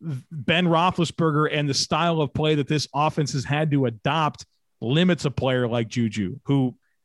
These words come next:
made some really exciting plays in, down the field and in contested situations back when Ben was Ben and Antonio Brown was commanding,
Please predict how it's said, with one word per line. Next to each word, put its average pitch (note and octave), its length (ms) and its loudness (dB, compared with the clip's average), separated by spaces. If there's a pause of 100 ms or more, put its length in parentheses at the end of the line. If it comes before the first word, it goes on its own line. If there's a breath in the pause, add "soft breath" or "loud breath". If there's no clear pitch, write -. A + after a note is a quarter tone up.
(120)
made C#3+ 180 0
some B2 180 -2
really F#3 240 2
exciting D3+ 440 0
plays D3 400 0
in, C3+ 120 -4 (120)
down A#2 240 -2
the D3+ 100 0
field C#3+ 360 0
and A2 100 -2
in C#3 220 0
contested C#3 460 -2
situations C3 680 0 (460)
back C#3 200 0
when C#3+ 200 2
Ben C3 240 2
was C3+ 180 0
Ben B2+ 280 -2
and C3+ 100 0
Antonio C3 480 0
Brown B2 340 -2
was C3 140 -2
commanding, B2+ 520 0